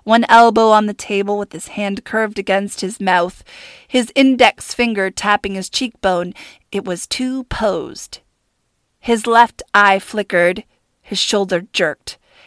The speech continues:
Yes, he was still laughing at her. London folded her arms. The day he came to dinner,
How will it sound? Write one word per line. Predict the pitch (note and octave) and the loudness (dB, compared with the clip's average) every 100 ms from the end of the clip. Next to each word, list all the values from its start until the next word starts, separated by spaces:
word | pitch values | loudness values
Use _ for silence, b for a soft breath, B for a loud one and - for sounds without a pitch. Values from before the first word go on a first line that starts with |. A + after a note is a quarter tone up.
| b _ - | b _ -18
Yes, | F#3 B3 F#3+ - - - _ _ | -2 0 0 -4 -14 -14 _ _
he | - - G#3 | -20 -12 -8
was | G3+ | -8
still | - - - C4 B3 A#3 A3+ | -8 -12 2 4 4 0 -2
laughing | A3+ B3 - G3 | -4 -4 -10 -12
at | E3 - | -12 -12
her. | - - - _ _ _ _ _ _ _ _ _ _ - | -10 -12 -14 _ _ _ _ _ _ _ _ _ _ 0
London | A3+ A3+ G#3+ G3 | 4 4 2 -4
folded | F#3+ G3 F#3 F3+ | -4 -4 -4 -4
her | - - - | -8 -8 -4
arms. | F3 F3 F3 F#3 - b b b b | -4 -4 -8 -12 -16 b b b b
The | - | -8
day | F#3+ A#3+ C4+ | 0 0 0
he | D4+ E4 | -2 -6
came | - C#4+ C4+ | -4 -4 -4
to | B3 G#3+ | -4 -4
dinner, | G#3 F#3 F3+ | -4 -4 -10